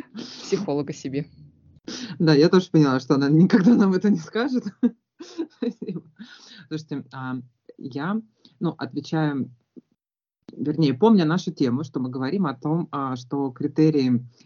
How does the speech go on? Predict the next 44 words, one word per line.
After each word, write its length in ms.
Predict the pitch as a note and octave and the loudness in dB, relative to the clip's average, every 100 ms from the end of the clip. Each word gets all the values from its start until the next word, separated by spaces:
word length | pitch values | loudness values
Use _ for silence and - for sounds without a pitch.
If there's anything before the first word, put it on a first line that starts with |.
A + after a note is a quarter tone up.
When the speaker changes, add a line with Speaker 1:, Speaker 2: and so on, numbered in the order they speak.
| _ | _
Speaker 2:
ну, 160 | D3+ B2+ | -6 -4
то 120 | C3+ | -2
есть 220 | A#2+ - | -4 -2
есть 180 | C#3+ D3 | -4 -2
какие-то 400 | C#3+ C3 C3+ B2+ | -8 -6 -8 -6
критерии, 440 | B2+ C#3 G#3 C#4+ | -8 -4 -4 -4
по 140 | F3+ B2+ | -6 -6
которым 420 | C3 C#3 D3+ C3+ | -8 -4 -4 -2
было 180 | C#3 C3 | -4 -4
бы, 180 | B2+ B2 | -2 -2
на 400 | A#2+ C3 C#3 C#3+ | -2 -2 -4 -4
которые 340 | D3+ E3 D3 | -4 0 0
было 200 | B2+ D3+ | 0 -6
бы 100 | C3+ | -4
неплохо 400 | C#3 E3 D#3 D#3 | -6 -4 -6 -6
ориентироваться, 600 | C3 C3+ E3 D3+ B2 B2 | -18 -12 -8 -6 -8 -16
чтобы 260 | - A#2+ B2 | -12 -8 -4
найти 280 | C3 - - | -6 -8 -18
своего 380 | - B2+ B2 | -8 -4 -2
психолога. 720 | A2+ - B2 F#3+ C4 E3+ A#2+ - - - - | -4 -6 -6 -2 -2 -2 -6 -8 -20 -20 -8
Я 160 | C#3 C3 | -2 -2
понимаю, 300 | C#3+ D#3+ F#3+ | 0 0 -2
что 180 | - C3+ | 0 -2
я 100 | B2+ | -2
щас 200 | C#3 C#3 | -4 -4
опять 260 | C#3 B2 | -2 -2
тот 160 | D3+ D3+ | -2 -4
пример, 340 | D#3 D3+ B3 | -2 0 -2
который, 540 | - C#3 D3+ E3 C#3 - _ _ - | -4 -4 0 0 0 -4 _ _ -8
м, 720 | D3 B2 C#3 C3+ B2+ A#2+ B2 - _ _ - - G3 C3 - | -4 -2 -2 0 2 2 0 -10 _ _ -6 -2 0 -2 0
у 60 | D#3 | 4
меня 140 | E3 | 6
есть 220 | F3+ F#3 | 6 4
что 120 | - | 2
сказать 360 | D#3 F3 E3+ D#3+ | -4 -2 -2 0
<laughs> 20 | |
по 60 | F3 | 2
этому 280 | A#3 D#3 D3+ | 2 2 -2
тему, 240 | B3 G#3+ | 0 0
но 60 | D3+ | 0
я 140 | E3+ | -2
не 140 | E3 | -2
действовала 720 | C3 C#3+ B2+ B2 A2+ G#2 G2 A2 | 0 0 0 -4 -12 -10 -10 -14
так. 360 | G#2 - - | -16 -12 -12